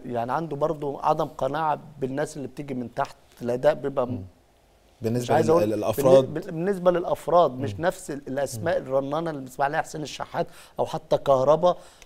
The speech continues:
Speaker 1: آه، ولا، ولا مثلًا بيبقوا على فترات بعاد جدًا. أجاييه برضو قعد فترة مصاب، ولما رجع بيبي بيهدف.
Speaker 2: مم. مم.
Speaker 1: فكان، وكان عنده، كان عندهم إشكالية مع أجاييه إنه كان كمان في كلام إنه ممكن يمشي.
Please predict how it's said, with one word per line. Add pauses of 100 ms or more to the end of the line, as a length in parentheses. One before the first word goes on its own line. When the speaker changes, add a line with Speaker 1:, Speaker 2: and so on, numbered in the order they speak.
(180)
Speaker 1:
آه،
ولا،
ولا
مثلًا
بيبقوا
على
فترات
بعاد
جدًا.
أجاييه
برضو
قعد
فترة
مصاب،
ولما
رجع
بيبي
بيهدف.
Speaker 2:
مم. (100)
مم.
Speaker 1:
فكان،
وكان
عنده،
كان
عندهم
إشكالية
مع
أجاييه
إنه
كان
كمان
في
كلام
إنه
ممكن
يمشي.